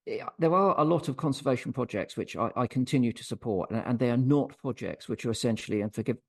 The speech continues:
the, you know, the, the sort of trite paraphrase, save the world. Um, but they play a role in reaffirming people's confidence. They empower people. They, they continue to, uh, to remind people that we are able to make,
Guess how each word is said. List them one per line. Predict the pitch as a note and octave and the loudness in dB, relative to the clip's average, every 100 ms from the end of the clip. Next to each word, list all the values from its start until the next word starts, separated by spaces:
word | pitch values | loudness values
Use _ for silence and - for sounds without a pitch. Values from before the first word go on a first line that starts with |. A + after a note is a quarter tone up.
| - | -10
the, | C3+ - | -10 -4
you | A2+ | -2
know, | G#2 | -2
the, | G2 G#2 | -2 -6
the | A2 | -6
sort | - A2+ A2 | -4 -2 -2
of | - - | -8 -10
trite | - A#2 - | -2 0 0
paraphrase, | - A2 G2+ G2 G2 | -2 0 0 -2 -6
save | - B2 G#2+ G#2 | 0 2 2 0
the | G2+ | -4
world. | G2+ G2+ F2 D#2 - - - - - | -2 -2 -2 -6 -10 -18 -20 -16 -2
Um, | B2 A#2+ - - _ _ _ _ _ _ - | 2 2 -2 -20 _ _ _ _ _ _ -2
but | - | 2
they | D3+ | 2
play | D3+ - D3+ D3 | 0 0 2 2
a | |
role | C3 B2+ A#2+ A#2 A#2 | 2 4 4 2 0
in | - A#2+ A2+ G2+ | 0 -2 -2 -2
reaffirming | A2 C3 B2+ - B2+ A#2+ A#2 A#2 | 0 0 0 -4 -4 -4 -6 -8
people's | A#2+ A#2 A#2 A2 - | -6 -8 -8 -12 -12
confidence. | - B2 - A#2+ A#2+ A#2 - - - | -4 -4 -2 -2 0 0 -4 -12 -6
They | G#2+ | -2
empower | G#2 G#2 - B2+ B2 A#2+ A#2 | -2 -4 -8 -4 0 2 0
people. | - B2 A#2 - A#2 A2+ B2+ - _ - | 0 -2 -2 -2 -2 -2 -8 -16 _ -6
They, | G#2+ G#2+ | -4 -4
they | - A2 | -2 -2
continue | G#2 A2+ G2 - C3 A#2+ A#2 A2+ G#2+ | -2 -4 -4 2 4 4 2 -2 -6
to, | - A#2 - | -10 -6 -4
uh, | A2 - | -6 -6
to | G#2+ | -2
remind | G#2 G2+ A2+ A#2+ A#2 A#2 | 0 2 2 4 2 2
people | B2 A2+ A2 | -2 -2 -4
that | A2+ - | -4 -2
we | G#2+ A2 | 0 0
are | A#2 A#2 A2+ - | 2 2 0 0
able | A#2 A2+ G#2+ G2+ | 0 0 -4 -10
to | A2 | -8
make, | G#2+ G#2+ G#2+ - | -6 -6 -8 -8